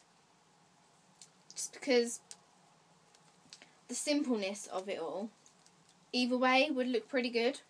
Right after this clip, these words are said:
And it is quite baggy. It's got no darts or anything in it. So I bought that. So everything I've just mentioned,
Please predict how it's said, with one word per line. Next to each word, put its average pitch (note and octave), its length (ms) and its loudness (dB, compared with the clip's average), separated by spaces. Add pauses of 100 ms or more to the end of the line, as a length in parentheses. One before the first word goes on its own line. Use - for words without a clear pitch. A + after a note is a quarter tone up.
(720)
And A#3 160 2
it F#3+ 60 -2
is B3+ 120 2
quite - 280 0
baggy. A3 260 4
It's F#3 200 -6
got A3+ 280 2
no A#3 180 2
darts F#3+ 460 -2
or G3+ 80 -2
anything G3 340 -6
in E3+ 100 -8
it. E3+ 180 -8 (2000)
So A3 80 0
I G3+ 80 6
bought G3+ 300 -2
that. E3+ 320 0 (1200)
So - 220 0
everything D4+ 680 6
I've C#4+ 260 12
just C#4 280 -2
mentioned, A3+ 640 0